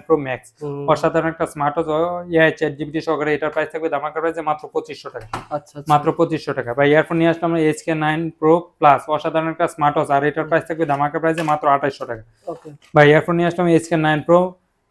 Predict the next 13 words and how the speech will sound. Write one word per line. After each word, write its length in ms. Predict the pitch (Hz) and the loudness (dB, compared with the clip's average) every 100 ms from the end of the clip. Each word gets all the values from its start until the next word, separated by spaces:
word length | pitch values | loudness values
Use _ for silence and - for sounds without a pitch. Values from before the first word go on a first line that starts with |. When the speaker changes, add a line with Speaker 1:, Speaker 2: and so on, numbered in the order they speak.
| - | -2
Speaker 1:
ম্যাক্স 300 | 151 156 - | 4 4 4
প্লাস, 240 | 165 143 143 | 4 4 6
অসাধারণ 440 | 151 160 156 160 | 2 2 0 0
একটা 160 | 160 165 | -2 -4
স্মার্ট 320 | - 147 151 | 0 2 4
ওয়াচ, 140 | 175 | 2
আর 160 | 165 147 | 2 2
এটার 260 | 147 147 | 0 -2
প্রাইস 160 | 156 156 | -2 -2
থাকবে 180 | 175 170 | -2 -2
মাত্র 260 | 165 151 151 | 0 2 4
আঠাশশো 360 | 143 135 - | 4 2 -2
টাকা। 180 | 127 113 | -6 -6